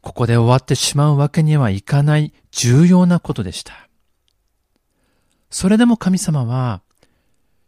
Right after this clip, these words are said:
ヨセフには任せておけないので、ここは私が直接介入しようとは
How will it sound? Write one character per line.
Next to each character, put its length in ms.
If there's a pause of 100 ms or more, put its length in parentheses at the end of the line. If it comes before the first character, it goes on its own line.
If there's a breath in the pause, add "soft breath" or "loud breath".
ヨ 120
セ 100
フ 160
に 140
は 100
任 280
せ 80
て 80
お 100
け 120
な 120
い 40
の 120
で、 180 (220 loud breath)
こ 100
こ 100
は 120
私 340
が 60
直 260
接 340
介 300
入 220
し 300
よ 300
う 60
と 140
は 220